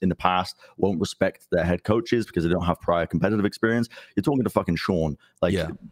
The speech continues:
Speaker 1: the, the players are gonna respect him, obviously, and they're gonna be super excited to, to work with him. Um,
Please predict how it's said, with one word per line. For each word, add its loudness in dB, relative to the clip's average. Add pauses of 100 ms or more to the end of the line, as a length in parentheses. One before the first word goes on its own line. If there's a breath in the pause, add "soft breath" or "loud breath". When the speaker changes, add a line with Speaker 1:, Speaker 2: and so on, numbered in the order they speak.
(260)
Speaker 1:
the, -4
the 2
players 0
are -2
gonna 0
respect -2
him, 2
obviously, 0
and 0
they're 0
gonna 0
be 2
super 0
excited 0
to, 2
to -4
work 0
with 0
him. 2 (320 loud breath)
Um, 2